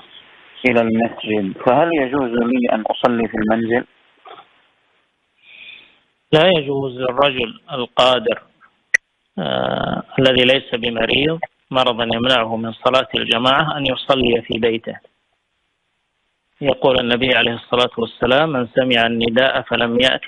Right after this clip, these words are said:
Speaker 2: فلا صلاة له إلا من عذر". والعذر مرض يمنعه من إتيان الصلاة أو خوف أو مطر ونحو من الأعذار التي تبيح التخلف عن الجمعة والجماعة.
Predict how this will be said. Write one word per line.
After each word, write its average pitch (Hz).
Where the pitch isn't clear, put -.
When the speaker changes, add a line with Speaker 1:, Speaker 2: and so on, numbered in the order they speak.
Speaker 2:
فلا 127
صلاة 127
له 135
إلا 151
من 123
عذر". 123
والعذر 127
مرض 123
يمنعه 117
من 110
إتيان 120
الصلاة 117
أو 117
خوف 117
أو 131
مطر 127
ونحو 143
من 127
الأعذار 123
التي 127
تبيح 127
التخلف -
عن 123
الجمعة 131
والجماعة. 113